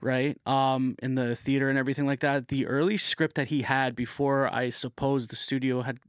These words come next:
like, fucked around with it and everything, it was supposed to, this Dead Silence was supposed to be an entire period film,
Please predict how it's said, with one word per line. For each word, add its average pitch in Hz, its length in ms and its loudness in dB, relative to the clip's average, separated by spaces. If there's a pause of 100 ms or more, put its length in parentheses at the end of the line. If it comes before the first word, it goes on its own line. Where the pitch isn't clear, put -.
like, - 220 -4
fucked - 340 -2
around 127 280 2
with 143 160 -2
it 151 100 0
and 160 80 -2
everything, 170 380 0 (320)
it - 80 0
was 143 100 2
supposed 151 380 0
to, - 80 -20 (100)
this - 280 0
Dead 175 320 0
Silence 156 500 4 (420)
was 135 220 2
supposed 139 380 0
to 127 80 -2
be 131 160 2
an 123 80 2
entire 135 500 2
period 135 460 -2
film, 123 420 -2